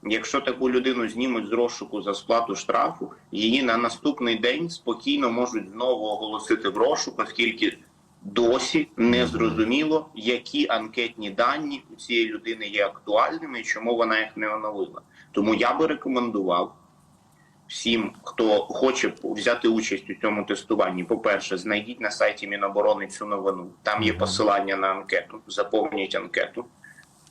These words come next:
Speaker 1: е, оновіть свої дані в Резерв Плюс, м, е, і, е, е, перейдіть, е, е, за, скажімо, візьміть участь у програмі і сплатіть цей штраф,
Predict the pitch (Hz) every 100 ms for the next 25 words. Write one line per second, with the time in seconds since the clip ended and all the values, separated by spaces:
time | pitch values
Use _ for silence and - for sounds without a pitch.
0 | - 101 92 90 - 139 143 143 156 139
1 | - 101 101 95 95 104 135 110 85 _
2 | _ - 92 98 92 95 - - - -
3 | - - - - - _ _ - 101 98
4 | 95 85 - 95 - 117 113 107 - 101
5 | 98 95 - - 98 98 95 90 107 107
6 | 107 101 120 117 - 98 98 95 - 95
7 | 95 95 90 98 95 87 90 80 92 -
8 | 98 107 101 98 - _ _ _ _ _
9 | _ - 113 107 113 113 127 123 120 120
10 | 110 117 113 107 127 139 120 107 - 101
11 | 120 113 107 95 - 110 117